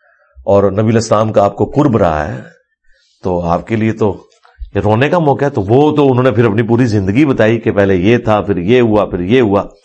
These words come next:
اب میں اللہ سے امید کرتا ہوں اللہ تعالیٰ میرے لیے کوئی خیر والا معاملہ فرمائے۔ اور مسند احمد میں تو الفاظ ہیں کہ ان کے آخری الفاظ یہ ہیں کہ "یا اللہ، جن کاموں کا تو نے حکم دیا تھا ہم نے تیری نافرمانی کی،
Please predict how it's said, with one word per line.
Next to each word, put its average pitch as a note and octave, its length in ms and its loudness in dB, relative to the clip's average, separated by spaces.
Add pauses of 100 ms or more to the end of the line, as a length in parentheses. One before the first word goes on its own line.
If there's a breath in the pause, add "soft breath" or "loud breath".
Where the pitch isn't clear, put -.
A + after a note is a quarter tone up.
(680 soft breath)
اب F2+ 100 -2
میں G2 140 0
اللہ F2+ 180 2
سے F#2+ 160 -2
امید A2+ 240 -2
کرتا B2+ 260 -4
ہوں C3+ 60 0
اللہ C3 140 2
تعالیٰ B2+ 240 0
میرے A#2 160 0
لیے B2 180 0
کوئی A#2+ 300 0 (260 loud breath)
خیر A2+ 220 2
والا C3 200 4
معاملہ A2+ 300 0
فرمائے۔ G#2+ 480 -2 (560)
اور - 180 -10
مسند A#2 420 0
احمد D3 220 0
میں C#3+ 140 0
تو C#3+ 360 2
الفاظ A#2+ 420 0
ہیں C#3 60 0
کہ C#3+ 300 0 (300 loud breath)
ان B2+ 180 0
کے D3 100 2
آخری D3+ 280 2
الفاظ D3+ 360 2
یہ E3 60 2
ہیں F3 60 0
کہ F3 80 -2
"یا D3+ 160 4
اللہ، D#3 140 2 (180)
جن F3 220 0
کاموں E3 320 2
کا F3+ 100 4
تو F3 160 0
نے E3+ 80 2
حکم D#3+ 360 2
دیا F#3 180 4
تھا F#3+ 200 -2 (960)
ہم C3+ 80 2
نے D#3 80 4
تیری D#3+ 200 2
نافرمانی B2 600 0
کی، - 140 -14